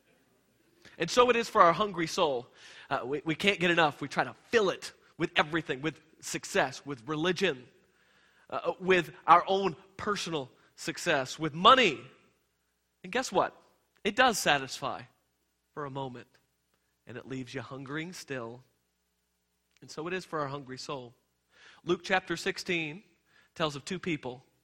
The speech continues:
a rich man and Lazarus. That rich man had every material, temporary pleasure that you could imagine. He was clothed in purple, had some, maybe some royalty, um, fine linen. Maybe he had some status in the religious community.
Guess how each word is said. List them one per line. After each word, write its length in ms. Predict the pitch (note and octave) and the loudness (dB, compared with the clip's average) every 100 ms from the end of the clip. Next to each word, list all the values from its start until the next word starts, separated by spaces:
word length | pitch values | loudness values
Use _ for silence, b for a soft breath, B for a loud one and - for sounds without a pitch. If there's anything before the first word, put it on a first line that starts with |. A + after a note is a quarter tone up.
| _ _ - | _ _ -10
a 60 | B2+ | -6
rich 240 | F3 - | -4 -2
man 260 | F3 G3 G#3+ _ - | -4 -4 -10 _ -14
and 100 | C#3+ | -6
Lazarus. 540 | D3+ C#3+ C3+ C3 - - _ _ _ _ _ _ _ b b b | -2 -2 -4 -10 -12 -20 _ _ _ _ _ _ _ b b b
That 180 | D3 - | -6 -4
rich 200 | E3+ - | -4 -4
man 240 | F3 F3 F3 - | -4 -4 -6 -6
had 180 | D3 D3 | -4 -2
every 360 | D#3 D#3 D#3 D#3 | -2 -2 0 -2
material, 800 | D3 D3 - G#3 A#3+ D#3+ C#3+ E3+ b b - | -4 -12 -8 -4 -2 -2 -4 -8 b b -6
temporary 640 | A3 A3+ E3 D3 C#3 D3+ - - | -6 -4 -4 -4 -4 -8 -12 -6
pleasure 440 | F3 D3 C#3+ C#3 - | -4 -4 -6 -12 -12
that 100 | A#2+ | -12
you 140 | D3 | -10
could 120 | C#3 C#3 | -6 -6
imagine. 440 | C#3+ C3+ A#2+ A2+ _ b b b | -6 -8 -10 -16 _ b b b
He 140 | F3 F3+ | -6 -4
was 160 | D#3+ | -6
clothed 320 | - F#3 F3 | -2 -2 0
in 80 | F3 | -4
purple, 380 | D3+ A3 A3 B2+ | -2 -2 -2 -4
had 220 | C3 D3+ | -4 -4
some, 220 | - F#3 D#3 B B B | -6 -8 -10 B B B
maybe 380 | D3+ E3 F3 - | -4 -2 -2 -6
some 260 | - - D#3 | -10 -6 -4
royalty, 640 | D#3+ F3+ A3+ A#3 A#3+ B3+ _ b b b b b b | 0 2 0 -2 -8 -8 _ b b b b b b
um, 240 | D3 C#3 - | -2 0 4
fine 280 | E3+ F#3+ | 6 4
linen. 260 | F3 F#3+ G3 | 2 0 -2
Maybe 240 | D3 F3 F#3 | -2 -2 -2
he 200 | E3 F3 | -4 -2
had 360 | F3 F3+ D#3+ - - | 2 0 0 -14 -14
some 180 | - D#3 | -10 -8
status 460 | - C#3 E3 F3 | -4 -2 -2 -4
in 100 | D#3 | -6
the 100 | D#3+ | -6
religious 440 | C#3+ C#3+ C#3+ G3+ - | -4 -4 -4 -6 -10
community. 480 | F3+ F3+ F#3+ G#3 | -8 -8 -8 -12